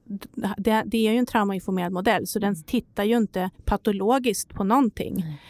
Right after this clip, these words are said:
Speaker 1: Inga, inga, liksom, ehm, personlighets-, ehm,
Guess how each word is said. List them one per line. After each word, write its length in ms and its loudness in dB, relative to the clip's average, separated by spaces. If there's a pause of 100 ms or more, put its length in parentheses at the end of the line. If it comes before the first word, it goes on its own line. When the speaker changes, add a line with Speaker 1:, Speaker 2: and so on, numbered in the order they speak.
(200)
Speaker 1:
Inga, 400 0
inga, 400 0
liksom, 560 -4 (520)
ehm, 540 -4 (500)
personlighets-, 920 -4
ehm, 440 -4